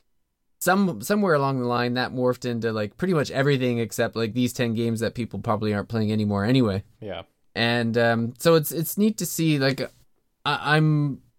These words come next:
Speaker 1: I, I guess we're, we're still gonna be waiting a while, at least a few more months for some of the game boosts. Like, some of the things I'm looking forward to is, uh,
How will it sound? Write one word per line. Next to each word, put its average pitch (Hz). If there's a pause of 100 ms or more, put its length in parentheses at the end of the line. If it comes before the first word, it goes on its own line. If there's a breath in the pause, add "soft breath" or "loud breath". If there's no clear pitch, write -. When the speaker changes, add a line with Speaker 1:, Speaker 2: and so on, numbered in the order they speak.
(120)
Speaker 1:
I, 110
I 151
guess 185
we're, 170
we're 151
still 165
gonna 151
be 143
waiting 135
a 131
while, 127
at 107
least 139
a 120
few 147
more 139
months 135
for 120
some 131
of 147
the 143
game 143
boosts. 135
Like, 110
some 151
of 147
the 139
things 143
I'm 123
looking 123
forward 123
to 120
is, 110
uh, 101